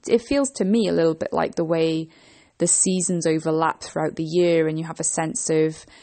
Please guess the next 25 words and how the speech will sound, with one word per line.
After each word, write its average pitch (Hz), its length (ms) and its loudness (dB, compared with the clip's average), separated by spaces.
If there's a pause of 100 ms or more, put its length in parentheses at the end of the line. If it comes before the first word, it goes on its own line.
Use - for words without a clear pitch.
(140)
this 180 160 -2
ongoing 180 520 2
cycle 170 760 -4 (120)
that - 260 -2
is, 170 260 -2
is 160 100 -4
constantly - 640 -4
in 156 140 -4
motion. 170 500 -4 (760)
I 175 80 4
love 185 220 4
the - 120 -4
overlapping 160 540 -2
li-, 156 100 -2 (300)
rhyme. 160 360 0 (440)
Um, 180 340 6
but 208 120 4
I 202 60 6
think 226 200 2
it's 202 100 2
interesting 196 600 0
that 165 120 -2
this 170 180 0
word 170 280 2
sweat - 540 2